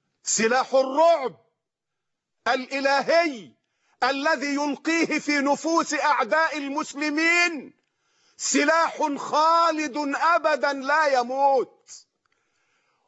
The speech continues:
وعلينا أن نعول عليه كثيراً،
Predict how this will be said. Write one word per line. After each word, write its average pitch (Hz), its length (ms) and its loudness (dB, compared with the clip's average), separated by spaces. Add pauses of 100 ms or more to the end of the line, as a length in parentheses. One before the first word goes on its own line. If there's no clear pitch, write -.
وعلينا 254 1160 0
أن 254 180 -4
نعول 277 720 0
عليه 262 580 0
كثيراً، 247 920 -2